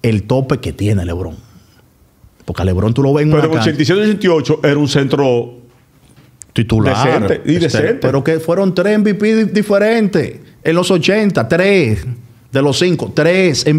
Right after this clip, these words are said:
Speaker 1: V P diferentes. Tres en esa
Speaker 2: Mira,
Speaker 1: década.
Speaker 2: esa, ese dato no tenía para discutir. Buen dato que me diste para discutir.
Speaker 1: Tres. A-, ahora, Larry Bird.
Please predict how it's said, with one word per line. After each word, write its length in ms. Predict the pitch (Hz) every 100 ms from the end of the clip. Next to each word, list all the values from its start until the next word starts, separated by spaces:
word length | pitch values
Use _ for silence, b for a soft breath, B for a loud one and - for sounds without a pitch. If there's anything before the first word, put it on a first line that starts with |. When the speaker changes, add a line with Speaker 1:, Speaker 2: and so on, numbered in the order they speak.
| 147
Speaker 1:
V 40 |
P 120 | 156
diferentes. 560 | 151 139 135 151 123 110
Tres 340 | 131 151 123
en 60 | 113
esa 160 | 117
Speaker 2:
Mira, 120 | 131 127
Speaker 1:
década. 200 | 135 139
Speaker 2:
esa, 300 | 156 139 139
ese 160 | 147
dato 240 | 143 139 139
no 100 | 127
tenía 240 | 131 123
para 140 | 127
discutir. 460 | 120 123 92 104 104
Buen 220 | 117 131
dato 240 | 123 123 113
que 100 | 113
me 120 | 110
diste 260 | 101 95
para 200 | 98 104
discutir. 400 | 101 95 - -
Speaker 1:
Tres. 220 | 107 135 165
A-, 160 | 143 -
ahora, 220 | 123 113
Larry 300 | 101 92 92
Bird. 420 | 95 110 101 98